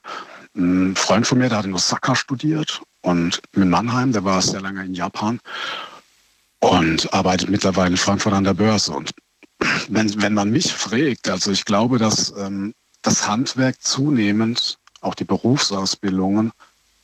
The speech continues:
nicht mehr wertgeschätzt werden, ja. Es ist ein Druck, der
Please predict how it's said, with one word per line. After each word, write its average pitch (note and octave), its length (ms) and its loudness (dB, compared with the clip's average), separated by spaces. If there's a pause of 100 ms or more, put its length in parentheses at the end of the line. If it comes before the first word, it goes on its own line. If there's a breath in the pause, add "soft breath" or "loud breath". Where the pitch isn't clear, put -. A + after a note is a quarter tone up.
(480)
nicht - 200 0
mehr G3 140 -10
wertgeschätzt - 800 -6
werden, E2 320 -2
ja. D#2+ 340 0 (1400 loud breath)
Es - 140 0
ist - 120 4
ein A2+ 80 -6
Druck, - 260 -2
der A2+ 100 -2